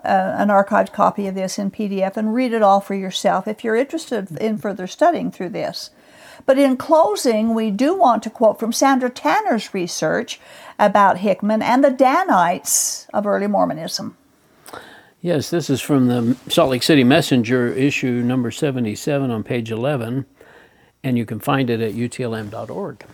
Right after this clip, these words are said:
Speaker 1: Right.
Speaker 2: Almost everyone agreed that Bill Hickman had committed many murders. After Hickman became disillusioned with Mormonism, even Apostle Woodruff spoke of his damnable murders.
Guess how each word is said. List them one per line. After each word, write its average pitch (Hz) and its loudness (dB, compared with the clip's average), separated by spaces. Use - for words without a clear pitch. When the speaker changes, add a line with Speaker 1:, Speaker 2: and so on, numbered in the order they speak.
Speaker 1:
Right. 247 -8
Speaker 2:
Almost 240 4
everyone 220 4
agreed 143 4
that 139 0
Bill 160 4
Hickman 147 0
had 139 0
committed 139 0
many 156 2
murders. 127 -2
After 156 2
Hickman 165 0
became 165 -2
disillusioned 139 -2
with 143 -4
Mormonism, 123 0
even 196 0
Apostle 160 0
Woodruff 117 0
spoke - -4
of 120 -4
his 117 -4
damnable 120 -2
murders. 117 -2